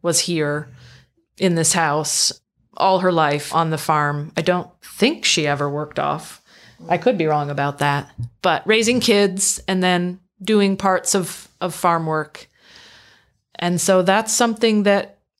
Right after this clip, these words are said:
I've chosen, that I've wanted as part of how I live my life. But other than that, I think about,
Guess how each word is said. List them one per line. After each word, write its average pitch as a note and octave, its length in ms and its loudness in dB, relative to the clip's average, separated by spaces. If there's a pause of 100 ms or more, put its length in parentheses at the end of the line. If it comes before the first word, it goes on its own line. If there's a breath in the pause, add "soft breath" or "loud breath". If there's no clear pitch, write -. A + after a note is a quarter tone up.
(120)
I've F3 200 -2
chosen, F#3 560 2
that E3+ 140 0
I've D#3+ 200 -4
wanted D#3+ 540 -4 (640 soft breath)
as E3 160 -4
part E3 260 -4
of D3+ 320 -6 (100)
how E3 180 -4
I D#3+ 80 -2
live E3 240 -2
my D#3+ 140 -2
life. D#3+ 500 -4 (640 loud breath)
But G#3 180 2
other B3 280 2
than A#3 200 2
that, A3 500 2 (640)
I G#3 80 -2
think A#3+ 220 -4
about, A3 460 0